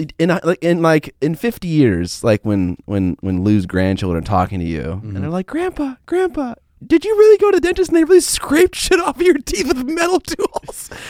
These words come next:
Speaker 1: This sounds so fucking, like, <laughs>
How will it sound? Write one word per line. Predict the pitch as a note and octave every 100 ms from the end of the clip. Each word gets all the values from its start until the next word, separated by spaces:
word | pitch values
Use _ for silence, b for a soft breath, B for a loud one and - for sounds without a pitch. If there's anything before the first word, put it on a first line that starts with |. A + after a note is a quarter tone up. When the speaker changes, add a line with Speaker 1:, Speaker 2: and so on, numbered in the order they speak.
| B B B
Speaker 1:
This | -
sounds | - - F4+ B4 -
so | - F4 F4+
fucking, | - D#4+ E4 - D4 B3+ G#3 F3+ -
like, | F#3+ G3 F#3 F3 - _
<laughs> | F3+